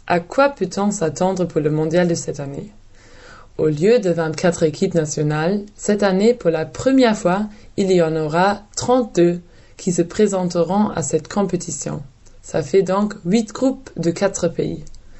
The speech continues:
Parmi les équipes connues, il y aura donc aussi des nations qui participent pour la première fois, comme l'Uruguay, le Cap-Vert et la République démocratique du Congo,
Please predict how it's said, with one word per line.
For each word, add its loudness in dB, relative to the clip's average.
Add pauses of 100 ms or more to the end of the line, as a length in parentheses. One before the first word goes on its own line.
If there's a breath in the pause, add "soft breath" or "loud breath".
(360 soft breath)
Parmi 4
les 4
équipes -4
connues, 0
il -2
y 2
aura 2
donc 0
aussi 0
des -2
nations 0
qui -6
participent -2
pour -2
la 0
première -2
fois, -8 (340)
comme 2
l'Uruguay, 2
le 0
Cap-Vert 0 (100)
et 0
la -2
République 0
démocratique -2
du -2
Congo, -2